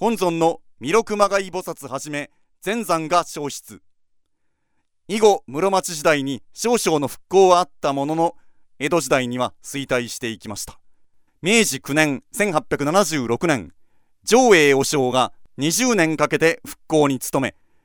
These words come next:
今日の姿となりました。毘沙門堂を左に見て進み、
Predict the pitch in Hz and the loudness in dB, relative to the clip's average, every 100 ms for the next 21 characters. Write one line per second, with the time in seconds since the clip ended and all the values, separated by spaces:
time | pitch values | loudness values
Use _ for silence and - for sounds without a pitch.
0 | _ _ _ - - 170 139 - 117 - | _ _ _ -2 0 0 -2 -4 -8 -6
1 | 147 147 135 160 175 120 127 110 - - | -2 0 0 0 -2 -2 -4 -4 -8 -12
2 | - - - - _ _ _ _ _ _ | -18 -20 -20 -20 _ _ _ _ _ _
3 | _ _ _ _ _ _ _ _ - - | _ _ _ _ _ _ _ _ -20 -12
4 | 156 202 262 269 247 233 226 220 208 190 | -8 -4 -2 -2 0 2 2 2 2 2
5 | 202 202 190 185 156 127 143 143 131 | 0 0 -8 -6 -8 -8 -12 -10 -12